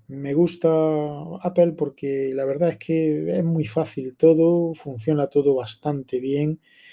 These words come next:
y, y la verdad es que es calidad, es calidad y menos calentamientos de cabeza para, para un, un geek viejuno ya como yo, que, que tiene ya cincuenta y un tacos y que va camino de los cincuenta y dos,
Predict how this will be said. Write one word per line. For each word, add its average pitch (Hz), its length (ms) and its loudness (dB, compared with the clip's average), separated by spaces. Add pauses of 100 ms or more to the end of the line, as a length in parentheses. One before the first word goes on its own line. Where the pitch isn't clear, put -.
(300)
y, 127 960 0
y 135 160 -2
la 131 120 2
verdad 147 220 4
es - 40 -2
que - 140 -2
es 110 60 -10
calidad, 110 500 -4
es 110 80 -8
calidad 151 400 6
y 147 100 2
menos 151 320 2
calentamientos 135 880 -2
de 131 140 2
cabeza 139 520 2 (540)
para, 120 680 -2
para 123 280 -2
un, 135 640 -8 (680)
un 160 340 8
geek 160 380 6 (320)
viejuno 151 680 6
ya 151 160 8
como 147 220 0
yo, 151 360 6
que, 127 380 -2
que 123 100 -10
tiene 143 220 -6
ya 139 140 -2
cincuenta 127 500 -10
y 131 80 -6
un 131 140 -12
tacos 131 320 -2
y 127 40 -2
que 127 100 -6
va 127 120 -2
camino 127 360 -10
de 123 100 -4
los 117 100 -6
cincuenta 110 560 -4
y 107 60 -2
dos, 107 160 0